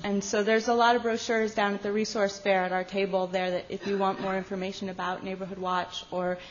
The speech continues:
San Francisco Safe in general, I, um, point you in that direction to get more resources. Uh, today, I'm very honored and excited to be the moderator of this session and to be up here on this stage with some of the finest of San Francisco's community organizers.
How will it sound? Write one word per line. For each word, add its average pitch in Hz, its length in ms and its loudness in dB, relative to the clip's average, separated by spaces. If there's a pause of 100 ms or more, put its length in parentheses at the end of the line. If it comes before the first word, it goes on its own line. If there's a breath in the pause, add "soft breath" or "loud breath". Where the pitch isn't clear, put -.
(100 loud breath)
San 202 160 0
Francisco 202 380 -4
Safe 196 260 -4
in 190 100 -2
general, 190 300 0
I, 180 240 -2 (380 loud breath)
um, 175 220 -4
point - 260 2
you 202 100 4
in 185 100 4
that 180 220 2
direction 180 460 0
to 185 100 -8
get 175 240 0
more 170 160 -2
resources. 160 680 -6 (720 loud breath)
Uh, 202 220 2
today, 269 500 6
I'm 269 140 8
very 254 220 6
honored 233 360 2
and 214 140 2
excited 202 520 2
to 202 100 2
be 214 200 2
the 220 120 2
moderator 196 500 6
of 185 140 4
this 185 160 0
session 185 520 0
and 180 260 -2
to 185 120 -2
be 196 180 2
up 185 140 2
here 208 140 0
on 190 160 0
this 190 100 -4
stage 196 400 -4
with 190 140 -8
some 202 160 -4
of 190 160 -6
the 185 120 4
finest 196 800 2
of 180 220 2
San 196 200 -2
Francisco's 180 640 -4
community 185 440 -2
organizers. 180 880 -2